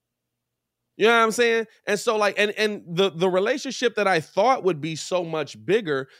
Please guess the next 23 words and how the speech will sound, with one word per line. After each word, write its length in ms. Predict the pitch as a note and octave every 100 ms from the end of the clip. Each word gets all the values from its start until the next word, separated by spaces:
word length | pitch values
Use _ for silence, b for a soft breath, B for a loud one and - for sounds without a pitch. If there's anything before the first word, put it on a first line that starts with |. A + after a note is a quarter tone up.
| b
between 760 | D3 C#3+ E3 E3 D3+ C#3+ C3 A#2+ _ _ _ D3+
Ayo 540 | D#3+ E3 D#3 D3 C#3+ C#3+
and 200 | D3 C3+
Coby 520 | - D3 C3+ C3+ C3+ _ _
has 220 | E3+ E3+
actually 360 | G3+ A3+ B3 F#3+
proven 320 | G3+ F#3 F3
to 60 |
be 140 | D#3 D3+
nothing 500 | D#3 A3 A#3 F3 D#3
in 200 | D#3+ D#3
this 160 | D3
playoffs. 400 | - G#3 G3+ C#3+
Now, 140 | E3 E3
granted, 360 | E3 F3 D#3+ -
Ayo, 360 | D#3 F3 E3
a 20 | D3
young 260 | C#3 C#3+
player, 300 | A#2 C3+ C3+
I 140 | B2 C#3+
don't 120 | C#3
expect 440 | B2+ - C3 -
that. 200 | C3 B2